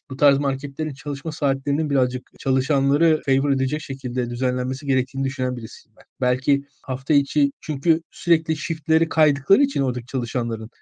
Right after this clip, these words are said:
eee, genelde sabit bir gün tatilleri yok. Biz hafta sonu tatil yapabilen, eee, işe sahip olan insanlar olarak bu konulardaki bu insanların mağduriyetlerini bilemiyoruz. Çünkü bu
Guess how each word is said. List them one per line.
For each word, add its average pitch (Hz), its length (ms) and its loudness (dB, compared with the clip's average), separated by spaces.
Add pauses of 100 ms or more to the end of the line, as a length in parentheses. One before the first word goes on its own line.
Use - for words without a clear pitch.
eee, 123 160 2
genelde 139 380 0
sabit 165 500 -2
bir 170 100 2
gün 165 220 0
tatilleri 151 500 0
yok. 135 240 0
Biz 135 140 -6
hafta 139 200 -6
sonu 160 200 -6
tatil 139 320 -4
yapabilen, 143 640 0
eee, 131 220 0
işe - 220 -2
sahip 139 300 0
olan 147 180 -2
insanlar 147 340 -2
olarak 143 220 2
bu 139 100 -4
konulardaki 139 680 -2
bu 147 80 0
insanların 143 380 -2
mağduriyetlerini 139 560 0
bilemiyoruz. 131 480 -4
Çünkü 131 280 -14
bu 139 160 -2